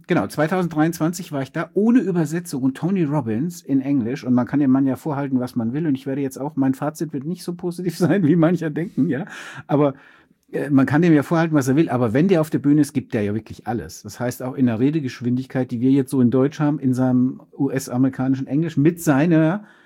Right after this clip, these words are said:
speziellen Form von Ironie, die ja mit Gestik und Sprache zusammenhängt,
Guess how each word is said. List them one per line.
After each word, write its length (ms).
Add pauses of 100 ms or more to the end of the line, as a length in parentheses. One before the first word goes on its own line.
(120)
speziellen 760
Form 280
von 160
Ironie, 580 (640)
die 60
ja 140
mit 180
Gestik 400
und 80
Sprache 380
zusammenhängt, 520